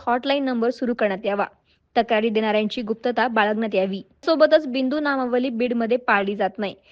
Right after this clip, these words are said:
याची सत्यता बघण्यासाठी चौकशीचे आदेश देण्यात यावे. सगळे सत्र परवान्याने चौकशी करण्यात यावी.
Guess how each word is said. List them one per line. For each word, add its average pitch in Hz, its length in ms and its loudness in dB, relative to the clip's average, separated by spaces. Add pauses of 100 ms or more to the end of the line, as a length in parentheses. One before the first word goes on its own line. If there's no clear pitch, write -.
(200)
याची 226 160 0
सत्यता 240 480 -2
बघण्यासाठी 247 580 0
चौकशीचे 233 680 0
आदेश 226 440 2 (180)
देण्यात 233 300 2
यावे. 202 220 2 (320)
सगळे 302 260 6
सत्र 311 320 2
परवान्याने 254 560 2
चौकशी 233 460 -2
करण्यात 214 380 -2
यावी. 202 200 0